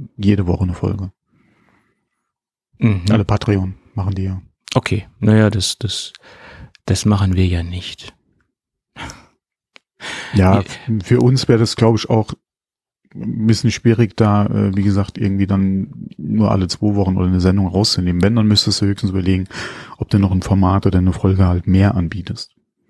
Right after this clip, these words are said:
Speaker 2: Das ist korrekt, ja.
Speaker 1: Aber eine rausnehmen jetzt und hinter eine Paywall stecken, das macht, glaub ich, keinen Sinn.
Speaker 2: Nee,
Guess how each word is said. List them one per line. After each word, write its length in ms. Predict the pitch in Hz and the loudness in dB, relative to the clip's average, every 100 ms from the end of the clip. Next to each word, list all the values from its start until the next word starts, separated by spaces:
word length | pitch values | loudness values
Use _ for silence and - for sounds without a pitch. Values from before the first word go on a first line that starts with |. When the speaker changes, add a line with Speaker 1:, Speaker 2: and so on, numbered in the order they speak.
| _ _ _ _ - - | _ _ _ _ -14 0
Speaker 2:
Das 180 | 98 - | 2 2
ist 140 | - | 0
korrekt, 440 | 98 90 87 - | 0 -2 -4 -6
ja. 160 | 90 90 | -6 -2
Speaker 1:
Aber 160 | 95 87 | 0 2
eine 160 | 95 | 2
rausnehmen 540 | 98 98 101 107 104 101 | 2 2 4 4 4 4
jetzt 260 | 95 - | 0 -2
und 200 | 101 95 - | -4 -4 -4
hinter 260 | 101 101 | -4 -2
eine 140 | 95 95 | -2 -2
Paywall 400 | 101 95 104 95 | -2 0 0 0
stecken, 320 | - 98 95 | -2 -2 -2
das 180 | 90 - | -2 -4
macht, 200 | - - | -6 -4
glaub 140 | 85 | -4
ich, 80 | 87 | -2
keinen 220 | - 87 | -4 -6
Sinn. 220 | 85 85 87 _ _ _ _ _ _ _ _ _ _ _ _ _ - - | -4 -6 -8 _ _ _ _ _ _ _ _ _ _ _ _ _ -14 -4
Speaker 2:
Nee, 220 | 120 107 | 0 -2